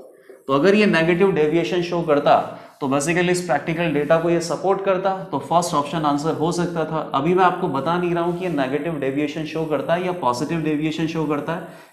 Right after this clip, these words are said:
ये सब आपने already रिवाइज किया हुआ है। और जैसे अपने पास क्या हो सकता है, सीएचसीएल थ्री, क्लोरोफॉर्म और एसीटोन का सॉल्यूशन,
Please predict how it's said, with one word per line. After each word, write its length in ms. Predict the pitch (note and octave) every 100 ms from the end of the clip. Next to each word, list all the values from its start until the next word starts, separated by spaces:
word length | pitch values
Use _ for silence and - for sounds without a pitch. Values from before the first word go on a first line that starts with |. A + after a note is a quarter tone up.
| _
ये 160 | B2+ F#3
सब 200 | F#3+ F#3
आपने 240 | E3+ F#3
already 380 | E3+ D#3 F3 F3
रिवाइज 320 | C#3 C3+ D#3 -
किया 160 | E3 E3
हुआ 220 | A#2 -
है। 80 | - - - _ _ _ - _ _ _ _ -
और 240 | D3+ F3
जैसे 220 | F#3 F#3
अपने 200 | F3+ F3+
पास 240 | F3 E3 E3
क्या 120 | F3+
हो 80 | D#3
सकता 280 | D#3 D3 E3
है, 80 | D#3+
सीएचसीएल 680 | - E3 E3+ E3+ D#3+ D#3+
थ्री, 220 | D#3+ E3+ A2+ - - - - -
क्लोरोफॉर्म 580 | D3 D3 D#3+ E3+ F3 E3+
और 120 | E3+ B2+
एसीटोन 520 | B2 D3 D#3+ F3+ F3
का 80 | E3+
सॉल्यूशन, 520 | E3 D3+ D3+ E3+